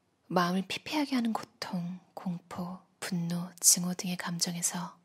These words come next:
자유로워진다. 내가 평생 원한을 품고 다닌다면 엄청나게 무거운 짐을 지고 사는 셈이다. 물론 용서가 결코 쉬운 일은 아니다.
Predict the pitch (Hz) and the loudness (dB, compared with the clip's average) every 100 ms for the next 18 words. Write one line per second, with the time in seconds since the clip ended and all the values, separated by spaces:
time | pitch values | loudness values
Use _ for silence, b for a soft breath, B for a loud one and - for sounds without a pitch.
0 | _ _ - - 175 185 - 180 170 175 | _ _ -2 0 0 2 2 2 -2 -4
1 | 185 - _ _ _ _ _ _ _ _ | -6 -14 _ _ _ _ _ _ _ _
2 | - 196 190 - 311 311 269 254 175 185 | 2 4 4 2 4 6 6 4 4 4
3 | 202 - 233 - 220 196 196 185 175 180 | 2 2 0 0 0 2 0 0 -2 -2
4 | 180 190 196 - - 175 - 208 185 196 | -2 -4 -8 -8 -2 0 2 2 0 0
5 | 175 170 202 214 208 180 170 170 - - | -2 0 0 2 2 0 -4 -6 -10 0
6 | - - 180 - 185 180 - 220 180 175 | 2 4 4 2 0 -2 -2 -2 -4 -6
7 | - - - _ _ _ _ 185 180 185 | -10 -20 -20 _ _ _ _ 0 2 2
8 | 180 185 - - 180 180 - 220 214 175 | 0 -4 -10 -2 2 4 4 4 0 -2
9 | - 185 - 294 277 262 247 175 175 185 | 0 4 4 4 4 2 0 -2 -2 -4
10 | 175 | -4